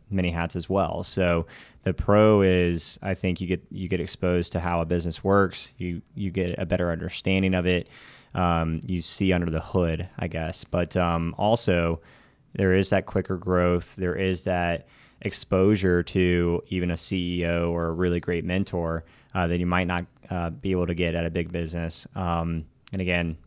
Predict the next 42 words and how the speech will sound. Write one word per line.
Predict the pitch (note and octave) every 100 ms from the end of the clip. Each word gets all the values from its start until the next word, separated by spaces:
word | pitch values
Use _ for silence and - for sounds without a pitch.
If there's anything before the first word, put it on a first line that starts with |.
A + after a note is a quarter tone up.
| _
pro | - F2+ E2+
is | E2 D#2+
ability | - F2+ F2+ E2+
to | E2
wear | E2+
many | E2 D#2+
hats. | - B2 A2 G#2 - - _ _ -
That's | F#2 F#2
also | F2 G#2+
a |
con | A2 G#2 F#2+ F#2+
to | F#2+
some | F2+ F#2+
people. | F2+ F#2+ F#2+ F#2 F#2
They | F#2
don't | F2+ F#2
wanna | F#2 F#2
wear | F#2+
that | F#2 F#2
many | F2+
hats. | F2 F2+ F2+ E2+ - - -
So | - G2+
I | F#2+
think | F#2 G2+ E2+
when | F#2+ F#2 F2+ F2+ F2+ - _ _ _ _
you | G2
do | D#2+ A2 A2+
come | A#2 G2
to | F2+
that | F2+
decision, | F#2+ - F#2 F2+ F2+ F2
do | F#2+
I | E2+
go | D#2+ G2+
bigger | F#2+ G2 G2+ F#2+
company | G#2 F#2 F#2+ F#2 F2+
or | F2
do | F2
I | E2+ E2+
go | F#2
smaller | F#2 - F#2 F#2
company? | G2 F2 F#2 F2 E2+